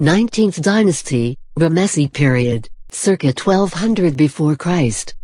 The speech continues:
limestone, twenty-eight centimeters wide, forty-two centimeters tall, likewise displays sun-related scenes.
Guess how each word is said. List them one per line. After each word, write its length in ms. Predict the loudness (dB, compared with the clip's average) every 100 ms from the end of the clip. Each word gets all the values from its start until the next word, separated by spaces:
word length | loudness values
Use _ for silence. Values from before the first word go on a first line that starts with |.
| -4
limestone, 800 | 2 2 4 0 0 0 0 -4 -10 -18 -6
twenty-eight 540 | 2 4 4 2 0
centimeters 760 | 0 0 2 2 2 2 0 -2
wide, 520 | 0 0 0 0 -6 _ -12
forty-two 600 | 0 2 4 0 0 0
centimeters 800 | 0 0 0 2 2 2 0 0
tall, 460 | -2 0 0 -2 -4
likewise 680 | -2 -2 -2 -2 0 0 0
displays 580 | -2 -2 -2 0 2 0
sun-related 760 | 0 0 2 2 2 2 0
scenes. 680 | 0 0 2 0 -2 -8 -14